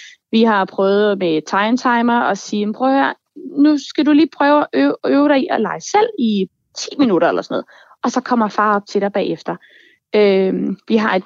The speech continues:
toplanshus, så det virker som om det her med, at de skal ovenpå. Så, altså, det virker bare ikke til noget, der sådan er en fed ting for ham. Og jeg kunne rigtig godt tænke mig, at han kunne se værdien i at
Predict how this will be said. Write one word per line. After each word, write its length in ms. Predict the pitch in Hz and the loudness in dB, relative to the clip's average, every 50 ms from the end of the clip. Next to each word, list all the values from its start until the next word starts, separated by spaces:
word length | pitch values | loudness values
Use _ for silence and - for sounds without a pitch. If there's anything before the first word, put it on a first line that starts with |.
| _ - | _ -6
toplanshus, 640 | - - 269 262 - 285 262 247 - 277 - - | -2 0 0 0 2 0 0 2 0 0 -2 0
så 60 | - 247 | -2 -2
det 120 | 226 226 | 0 2
virker 220 | 233 254 269 269 | 2 2 2 2
som 120 | 247 240 247 | 4 2 2
om 100 | 226 240 | 2 2
det 100 | 247 226 | 2 2
her 100 | 226 233 | 2 4
med, 100 | 233 226 220 | 4 2 2
at 0 | 226 247 | 0 -2
de 40 | |
skal 340 | 233 - - 202 196 190 190 - - _ _ _ | -4 -2 0 2 2 2 0 -2 -8 _ _ _
ovenpå. 540 | 233 240 254 294 294 - - 240 226 202 240 | 2 4 4 4 4 4 4 2 2 2 0
Så, 200 | - 262 254 233 - _ - | -2 -2 -4 -4 -6 _ -6
altså, 200 | - 214 202 233 208 - _ - - _ _ _ _ _ _ _ _ - | -4 -2 -2 -2 -4 -4 _ -20 -20 _ _ _ _ _ _ _ _ -2
det 120 | 254 233 | 0 2
virker 240 | 240 294 320 311 320 | 4 4 4 2 0
bare 160 | - - 254 | 0 0 0
ikke 120 | 262 262 - | 0 -2 -2
til 120 | - 269 | 0 0
noget, 180 | 254 247 254 269 | 2 2 2 0
der 60 | 269 | 0
sådan 240 | 247 - 262 247 - | 0 0 0 0 0
er 300 | - 220 208 202 202 208 - _ _ _ | 0 0 -2 -2 -2 -6 -10 _ _ _
en 140 | 240 233 220 | -2 -2 -2
fed 280 | - - 277 269 311 | 0 -2 -2 -2 -2
ting 280 | - - - 240 - - - | -4 -2 -2 -2 -2 -2 0
for 140 | - 202 202 | 0 0 2
ham. 180 | 208 233 - | 0 -2 -2
Og 60 | - - | -2 -2
jeg 100 | 220 202 | -2 -2
kunne 180 | - 247 247 | 0 0 0
rigtig 200 | 247 233 277 247 | 2 2 0 0
godt 160 | - 254 247 - - - - | 0 -2 -2 -2 -8 -6 -2
tænke 200 | - 262 262 254 - 285 | 0 2 2 2 4 2
mig, 100 | 277 - - | 2 2 0
at 140 | - 240 - | -2 -4 -2
han 200 | - - 226 220 | -2 -2 -2 -2
kunne 140 | 220 - 247 | -2 -4 -6
se 280 | 214 - - 285 254 - 262 | -6 -2 -2 -2 -2 2 0
værdien 480 | 262 - - - 277 262 285 269 254 | 0 0 2 2 2 4 4 2 4
i 180 | 254 247 254 - - _ | 4 4 4 2 0 _
at 200 | - 233 220 208 | 2 2 2 0